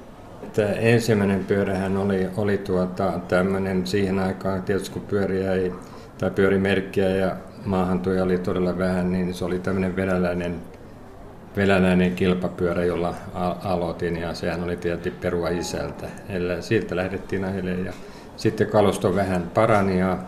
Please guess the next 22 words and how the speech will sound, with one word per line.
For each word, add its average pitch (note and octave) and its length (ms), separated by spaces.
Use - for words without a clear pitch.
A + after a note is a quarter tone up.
ja F#2 280
sitten F2 500
tavallaan F2+ 420
tästä F#2 320
tuli F2+ 340
samalla F2+ 340
tavalla, G#2 260
kun G#2+ 100
voidaan F#2+ 300
puhua F2+ 440
autokuumeesta, F2+ 920
niin E2+ 120
voi F2 140
tulla F2 160
myöskin F2 320
pyöräilykuume. F2 840
Että, - 340
että G2+ 360
aina G2+ 280
niin G2 220
kun G2 220
etsii F#2+ 540